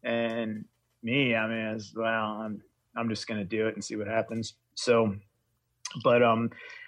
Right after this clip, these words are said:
there was times when I wondered, "What the hell am I, am I doing here?" Um, there was other times when, you know, the reality of, of the conflict and, and, and guys, you know, kinda, like, having to prove myself all over again, because now,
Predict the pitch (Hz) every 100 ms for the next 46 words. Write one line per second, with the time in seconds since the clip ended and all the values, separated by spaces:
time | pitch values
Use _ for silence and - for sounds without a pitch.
0 | - 165 185 - 143 131 120 135 120 120
1 | 117 120 113 123 113 113 117 113 110 107
2 | 92 _ - 117 131 117 104 110 113 110
3 | 117 117 110 - - 113 110 107 107 -
4 | _ _ - 135 117 123 123 113 120 120
5 | 117 120 113 104 131 113 110 107 113 110
6 | 113 110 110 101 _ _ - - 117 107
7 | 110 120 117 120 - 117 113 113 113 107
8 | 107 - 113 107 104 113 107 113 110 113
9 | 110 98 - _ 156 117 107 - 123 117
10 | 113 110 110 _ _ - 135 117 120 110
11 | - 135 120 117 107 120 113 - 117 117
12 | 120 123 123 120 113 110 110 117 120 113
13 | 107 110 120 117 107